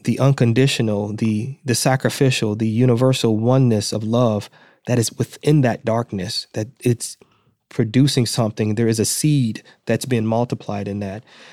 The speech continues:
And, um, and so, you know, I, I, I, it's,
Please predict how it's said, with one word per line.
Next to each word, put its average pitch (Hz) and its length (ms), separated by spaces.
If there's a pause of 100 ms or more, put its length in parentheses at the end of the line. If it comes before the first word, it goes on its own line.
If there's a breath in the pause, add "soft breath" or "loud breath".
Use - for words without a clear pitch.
(240 loud breath)
And, 127 360
um, 117 440 (100)
and 135 140
so, 135 320 (600 loud breath)
you 175 80
know, 151 60
I, 170 100
I, 156 160
I, 147 300 (120)
it's, - 300